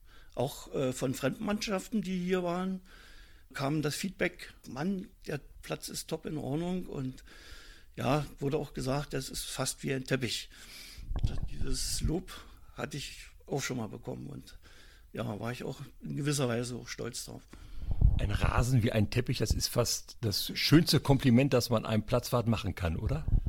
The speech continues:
Speaker 1: Ja, genau. Das, äh, war praktisch das Highlight. Ich meine, das, manchmal sagten sie, ja, äh,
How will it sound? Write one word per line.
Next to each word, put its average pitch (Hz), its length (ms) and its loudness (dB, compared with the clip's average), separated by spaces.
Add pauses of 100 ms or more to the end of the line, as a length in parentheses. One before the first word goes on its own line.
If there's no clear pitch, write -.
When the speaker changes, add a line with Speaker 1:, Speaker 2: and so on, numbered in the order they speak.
(460)
Speaker 1:
Ja, 139 180 4
genau. 117 420 2 (240)
Das, - 380 -4
äh, 123 440 -2 (480)
war 123 280 -4 (120)
praktisch 120 440 -8
das 117 180 -6
Highlight. 117 500 -6 (440)
Ich - 60 -10
meine, 135 140 -4
das, 120 140 -8 (280)
manchmal 135 360 0
sagten 139 340 0
sie, 139 80 0
ja, 139 440 4
äh, 127 420 -4